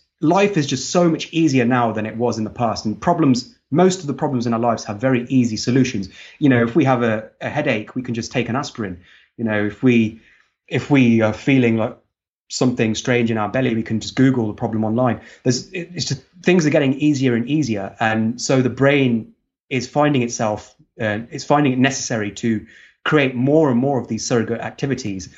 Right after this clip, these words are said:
And I think this is one reason why the culture wars have, have just been taken over on, online on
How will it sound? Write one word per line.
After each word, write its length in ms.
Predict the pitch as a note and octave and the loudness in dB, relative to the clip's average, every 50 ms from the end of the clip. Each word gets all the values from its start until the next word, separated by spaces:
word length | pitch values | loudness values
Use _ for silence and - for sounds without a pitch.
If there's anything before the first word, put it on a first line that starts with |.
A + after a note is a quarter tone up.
| - - - | -20 -6 -2
And 120 | - C#3+ E3+ | 0 2 2
I 60 | F#3 | 2
think 200 | F3 A#3+ G3 E3 | 2 2 0 0
this 140 | F3+ F3+ - | -2 -4 -4
is 80 | C#3 | -2
one 180 | D#3 F3+ E3 D#3+ | 0 0 2 2
reason 300 | E3+ F#3+ F3 C#3+ C3+ A#2+ | 2 0 0 0 0 0
why 100 | A#2+ A#2 | 0 -2
the 100 | A2+ G#2+ | -2 -4
culture 340 | - - E3 D#3 - - A#2+ | -4 -4 -4 -4 -4 -4 -4
wars 200 | A#2+ A#2+ A2+ A2+ | -2 -2 -2 -4
have, 160 | G#2+ - - | -6 -8 -8
have 140 | - A2 G#2+ | -8 -6 -4
just 180 | - A2 - | -4 -4 -2
been 180 | - C3 B2 - _ | -2 -4 -4 -6 _
taken 320 | - - C3 B2 - A#2 A#2 | -2 0 0 2 2 4 4
over 300 | B2 B2 A2 G#2 G#2 G2 | 4 4 4 2 0 0
on, 160 | G#2 - - - | -2 -6 -8 -6
online 360 | - G#2+ G2+ A#2 A#2+ A2 G#2 G2 | -4 0 2 2 4 4 2 0
on 220 | G2 G2 F2+ | -2 -6 -8